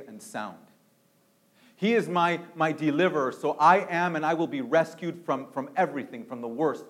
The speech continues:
even from myself that I need rescue <laughs> from, from most of all sometimes. He is,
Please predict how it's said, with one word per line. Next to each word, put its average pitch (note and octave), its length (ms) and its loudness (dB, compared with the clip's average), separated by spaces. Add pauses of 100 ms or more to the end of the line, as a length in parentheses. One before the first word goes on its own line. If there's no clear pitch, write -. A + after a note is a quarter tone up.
(180)
even E3 240 -10
from B2 160 -16
myself F2+ 520 -14
that G2 80 -16
I G2 120 -12
need G2+ 200 -18
rescue G#2 440 -10
<laughs> - 40 -20
from, - 120 -14 (300)
from A2 320 -10 (600)
most A2+ 280 -16
of G2 100 -10
all E2 200 -8
sometimes. E2+ 760 -20 (440)
He F#3 160 -2
is, F3+ 240 4